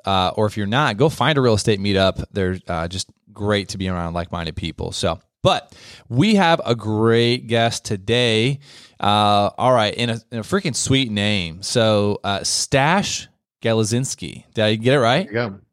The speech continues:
Speaker 2: You got it.
Speaker 1: Let's go, man. So you're, you're our brother just down south in Cincinnati. <clears throat> Stash, give us an intro behind the man, the myth, the legend. Who are you? How'd you get into real estate?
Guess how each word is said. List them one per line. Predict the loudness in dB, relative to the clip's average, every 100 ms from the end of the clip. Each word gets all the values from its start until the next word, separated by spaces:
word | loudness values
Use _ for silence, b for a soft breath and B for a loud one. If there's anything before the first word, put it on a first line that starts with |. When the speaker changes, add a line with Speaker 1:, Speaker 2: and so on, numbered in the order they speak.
| _
Speaker 2:
You | 0
got | 2 2
it. | 0 -4
Speaker 1:
Let's | -2 -2 -2
go, | 2 2 2
man. | -2 -6 -6 -10 b b b
So | 0
you're, | 2 4 2
you're | 2 2
our | 2
brother | 4 4 4 4
just | 4 2 2
down | 0 0
south | 0 0 2 2 0
in | -4
Cincinnati. | -4 -4 -4 -4 -4 -4 -2 -2 0 0 -2 -12
<clears throat> | _
Stash, | -2 0 0 0
give | 0
us | 0 0
an | 0
intro | -2 0 2 4 2 -2 b b
behind | -14 -4 -4 -2
the |
man, | -2 0 0 -2
the |
myth, | 0 -2 -2
the | -4
legend. | 0 0 0 -2 -2
Who | 0 2
are | 4 4
you? | 2 0
How'd | 0 0 0
you |
get | -2
into | -2
real | 2 2 2
estate? | 0 0 2 2 -2